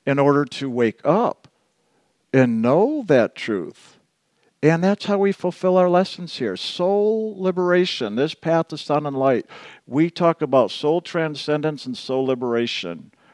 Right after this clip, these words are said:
freedom, spiritual freedom. Well, here in I L M, we like to share those literally scientific spiritual principles of how that takes place.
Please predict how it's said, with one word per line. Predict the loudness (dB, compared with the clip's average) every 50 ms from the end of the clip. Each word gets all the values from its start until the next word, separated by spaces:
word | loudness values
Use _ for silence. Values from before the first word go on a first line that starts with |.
| _ _
freedom, | _ -12 -4 2 4 4 6 6 4 2 2 -2 -8
spiritual | -14 -12 -6 -2 0 0 0 0 -2 -4 -6 -8
freedom. | -8 -10 -8 -4 -2 -2 0 0 -2 -2 -4 -10 -18 -20 _ _ _ _ _ _ _ _ _ _ _ _ _ _ _ _ _ _ _ _ _ _ _ _ _ _ _ _ _ _ _ _ _ _ _ _ _ _ _ _ _ _ _ _ _ _ _ _ _ _ _ _ _
Well, | 0 0 0 0
here | 0 -4 -2 0 0 2
in | 2 2
I | 2 2 2
L | 2 4 2
M, | 2 2 0
we | -2 -4 -2
like | 0 0 -2 -2 -4
to | -8
share | -8 -6 -4 0 2 2 4 2 2 0 -2 -6 -10 _ -20 -20 _ _ _
those | 0 0 0 0 -2 -8
literally | -10 -6 -2 0 0 0 0 0 -2 -2 -2 -4 -6
scientific | -4 -2 0 0 0 0 -2 -6 -10 -8 -6 -6 -6 -4 -6 -6 -6 -6 _ -18 -20 _ _ _ _ _ _ _
spiritual | -20 -18 -18 -6 _ 2 4 4 2 0 -4 -6 -8 -8
principles | -10 -12 -12 -10 -8 -8 -8 -8 -8 -10 -12 -12 -10 -8 -8 -6 -8 -10 -14 -18 -20 -20 -20 _ _ _ _ _ _ _ _ _ _ _ _ _ _ _ _ _ _ _ -8
of | -8 -6 -6
how | -8 -10 -12 -12 -8 -4 0 0 0 0
that | 0 -2 -2 -4 -6
takes | -6 -6 -6 -6 -6 -12
place. | _ -8 -6 -4 -4 -6 -6 -10 -12 -18 -20 -20 -20